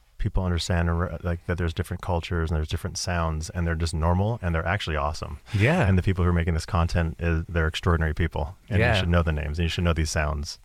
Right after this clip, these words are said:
Speaker 2: Exactly. I mean, I, so when I was growing up, like, I, I just felt so much like, uh, you know, I grew, you know, I moved a lot in the Midwest and I felt, like, a lot of shame about,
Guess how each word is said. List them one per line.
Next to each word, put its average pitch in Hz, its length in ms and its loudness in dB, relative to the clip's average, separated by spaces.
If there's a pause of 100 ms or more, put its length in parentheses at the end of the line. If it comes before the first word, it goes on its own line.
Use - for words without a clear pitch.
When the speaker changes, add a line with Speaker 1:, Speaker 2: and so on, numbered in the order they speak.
(560)
Speaker 2:
Exactly. 123 520 4
I 85 40 6
mean, 90 100 6
I, 101 480 4
so - 180 0
when 104 120 6
I 98 60 6
was 92 120 2
growing 92 260 4
up, 110 220 2
like, 87 180 2
I, 85 200 2
I 98 100 2
just 95 220 -4
felt 101 180 0
so 120 160 0
much 92 300 0
like, 82 320 0
uh, 92 320 -4 (840)
you 87 80 2
know, 80 300 -2 (100)
I 104 120 4
grew, 113 300 6
you 117 140 4
know, 95 60 8
I 90 80 8
moved 101 280 6
a 95 60 6
lot 90 240 4
in 92 80 2
the 87 60 6
Midwest 92 640 2
and 87 100 4
I 82 80 2
felt, 87 240 0
like, 87 160 -2
a 92 60 0
lot 87 240 2
of 85 100 0
shame 87 560 2
about, 78 600 -2